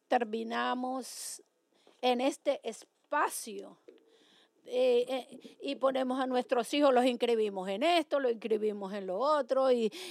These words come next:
y nos unimos con esta familia, también con unos amigos, vamos a visitar también a la familia. Y cuando vamos a ver, todas es pequeñas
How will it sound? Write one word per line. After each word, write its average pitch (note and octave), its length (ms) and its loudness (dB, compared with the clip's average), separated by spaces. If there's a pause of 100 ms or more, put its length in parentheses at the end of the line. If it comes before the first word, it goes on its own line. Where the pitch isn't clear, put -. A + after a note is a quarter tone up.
(120)
y B3+ 200 6
nos A#3+ 200 4
unimos A#3+ 320 2
con A3 240 -4
esta A3+ 240 -6
familia, B3+ 640 0
también A3 540 2
con A3+ 180 6
unos B3 180 8
amigos, B3+ 440 8
vamos A3+ 260 6
a B3+ 60 8
visitar A3 400 4
también A3 260 -2
a G#3+ 80 -6
la G#3+ 120 -4
familia. A3+ 720 -2 (380)
Y A#3+ 200 -2
cuando A3 440 -4
vamos A#3+ 340 -2
a A#3 60 4
ver, B3 240 4
todas B3+ 380 4
es A#3 100 0
pequeñas A#3+ 880 -2